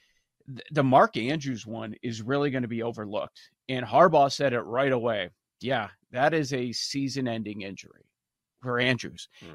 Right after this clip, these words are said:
Speaker 1: And by the way, during the game, there was a moment in time where it looked like Lamar was gonna be out. He was rolling around on the ground near the sideline with,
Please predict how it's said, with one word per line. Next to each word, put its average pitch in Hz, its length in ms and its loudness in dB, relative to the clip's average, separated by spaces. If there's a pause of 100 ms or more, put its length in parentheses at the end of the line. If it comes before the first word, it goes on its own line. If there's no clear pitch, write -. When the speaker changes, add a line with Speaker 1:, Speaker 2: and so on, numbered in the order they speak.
Speaker 1:
And 277 180 8
by 294 160 10
the 240 80 6
way, 202 280 8
during 220 400 6
the 196 100 0
game, 214 540 4
there 208 160 6
was 196 180 2
a 196 80 2
moment 208 360 0
in 190 140 -2
time 214 380 4
where 180 140 2
it 180 80 -4
looked 196 200 -8
like 214 220 -2
Lamar 214 440 2
was 285 180 -8
gonna 139 200 -10
be 110 240 -12
out. 87 240 -10 (280)
He 226 160 -8
was 277 160 -4
rolling 160 340 2
around 113 400 -6
on 110 160 -10
the 113 60 -14
ground 95 400 -12
near 123 120 -8
the 104 120 -14
sideline 104 480 -6
with, 135 140 -8